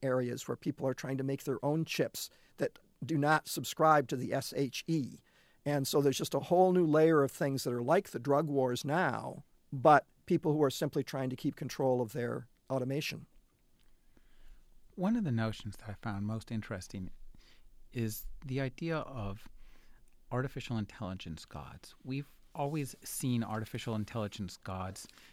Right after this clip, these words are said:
Speaker 2: as being something like the, the John Gielgud type or the Colossus Forbin Project type, big, powerful, wanting to control everything. But what I think you do in Rainbow Sin that's just fascinating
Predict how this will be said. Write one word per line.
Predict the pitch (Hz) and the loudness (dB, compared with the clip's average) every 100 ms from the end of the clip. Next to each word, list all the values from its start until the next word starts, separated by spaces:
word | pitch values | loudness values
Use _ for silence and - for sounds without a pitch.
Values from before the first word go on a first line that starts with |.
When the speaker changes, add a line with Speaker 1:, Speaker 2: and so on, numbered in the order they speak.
| _ | _
Speaker 2:
as | 110 104 101 - - - - - - | -6 -6 -8 -14 -20 -20 -16 -16 -6
being | 120 120 | -2 -2
something | 104 120 110 104 | -2 -4 -2 -4
like | 101 98 - | -4 -6 -8
the, | 95 90 - | -8 -8 -10
the | 107 98 | -10 -6
John | 113 110 104 | -2 -2 -2
Gielgud | 101 107 107 98 87 92 - - - | -4 -4 -6 -8 -10 -12 -18 -20 -16
type | - - - - - - _ - | -8 -8 -8 -18 -20 -20 _ -10
or | 104 98 | -8 -8
the | 104 90 80 - _ _ _ _ - | -8 -10 -12 -18 _ _ _ _ -12
Colossus | 131 117 110 - 113 - - | -4 0 0 -4 -14 -12 -4
Forbin | 110 104 95 | -2 -2 -6
Project | - 87 87 90 | -6 -8 -8 -12
type, | - 98 90 - - - - - - - | -10 -8 -10 -16 -20 -20 -20 -20 -20 -4
big, | 127 113 107 98 _ _ | -2 0 -2 -8 _ _
powerful, | - 117 113 104 107 95 87 | -8 -4 -2 -4 -6 -6 -6
wanting | 107 113 104 | -4 -4 -4
to | - | -8
control | 107 - 107 95 95 | -14 -10 -8 -8 -8
everything. | 98 92 - 76 - _ _ _ _ - | -12 -12 -14 -16 -18 _ _ _ _ -6
But | 147 - 175 - 165 | -6 -6 -20 -20 -10
what | 165 | -8
I | 190 | -8
think | - 269 214 | -8 -8 -6
you | |
do | 170 165 | -4 0
in | 131 117 | 0 0
Rainbow | 143 147 | -2 -6
Sin | 113 160 | -8 -6
that's | 123 - | -8 -8
just | - - | -12 -12
fascinating | - 156 - 101 101 104 | -10 -8 -8 -8 -8 -8